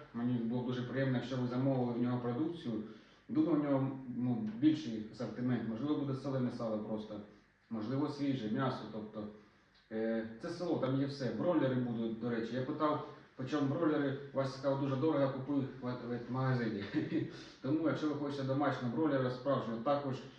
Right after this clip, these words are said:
дзвоніть Василю. Е, думаю, що ціни, в принципі, що зараз всіх одинакові. Навіть, ну, тобто, великих блогерів, я розумію, там ціни просто великі, тому що в них, е, ну, якби розвинені канали, багата аудиторія.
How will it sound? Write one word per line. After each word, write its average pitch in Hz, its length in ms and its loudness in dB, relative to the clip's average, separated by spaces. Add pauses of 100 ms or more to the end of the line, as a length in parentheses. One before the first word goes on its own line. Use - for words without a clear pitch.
(180)
дзвоніть 127 320 2
Василю. 139 420 0 (520)
Е, 113 220 -2
думаю, 135 320 4
що 127 240 0 (120)
ціни, 151 220 4
в 120 60 0
принципі, 127 520 -2 (920)
що 127 100 -10
зараз 131 260 4
всіх 139 300 -2 (220)
одинакові. 139 720 0 (180)
Навіть, 135 340 2
ну, 139 140 0
тобто, 123 320 0
великих 143 520 2
блогерів, 131 360 0
я 123 100 2
розумію, 135 360 2
там 113 200 0
ціни 127 240 2
просто 123 380 -2
великі, 143 300 0
тому 117 240 -2
що 117 120 -6
в 123 40 0
них, 123 140 0 (520)
е, 113 440 2
ну, 120 100 0
якби 113 320 -2
розвинені 127 480 4
канали, 135 380 2
багата 120 460 0
аудиторія. 113 580 -2